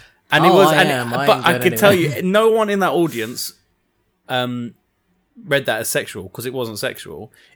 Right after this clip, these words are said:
Speaker 1: It was about masculinity. It was about them as friends fighting, and it was something about, I can't really describe why or how, but it really, it really, uh, it really meant something to me, and the nudity enhanced it one hundred percent. It was, it was, it was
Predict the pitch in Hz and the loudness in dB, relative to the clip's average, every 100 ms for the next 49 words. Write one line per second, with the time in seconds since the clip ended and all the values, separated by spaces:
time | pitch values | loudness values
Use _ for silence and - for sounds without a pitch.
0 | - 135 127 120 123 113 117 - - 123 | -4 0 0 0 0 0 -4 -8 -10 -10
1 | 117 107 107 113 110 - 135 143 143 - | -10 -10 -10 -8 -8 -8 -4 -4 -4 -10
2 | 135 - 139 120 101 104 - _ - 139 | -10 -6 -4 -4 -6 -12 -14 _ -8 -2
3 | 139 98 104 - 123 123 - 240 240 254 | 0 -2 -8 -10 -10 -8 -4 -2 -2 -2
4 | 208 175 - _ _ _ _ _ _ 131 | 0 0 0 _ _ _ _ _ _ -4
5 | - 190 190 160 147 131 - 117 107 104 | -2 -2 -2 -2 -4 -6 -6 -4 -4 -6
6 | 120 147 170 175 180 - - - 113 123 | -2 0 0 -2 -6 -14 -16 -10 -4 -2
7 | 123 120 110 156 208 208 175 - 160 165 | -2 -2 -6 -2 -2 -2 -6 -8 -4 -2
8 | 165 135 _ _ _ - 139 135 147 147 | -2 -4 _ _ _ -10 -8 -4 -4 -2
9 | 156 135 131 127 131 175 160 110 107 101 | -4 -4 -6 -6 -4 -4 -4 -8 -10 -14
10 | 98 113 131 _ - _ 135 139 143 180 | -14 -14 -14 _ -20 _ -4 -2 0 -2
11 | 165 131 - 127 117 143 127 - 107 120 | -2 -4 -6 -8 -2 -4 -2 -8 -8 -6
12 | 147 139 123 110 104 135 107 107 - _ | -6 -6 -8 -10 -8 -6 -6 -10 -20 _
13 | - 135 135 - - 151 127 135 - 151 | -10 -6 -4 -4 -6 -8 -8 -10 -8 -8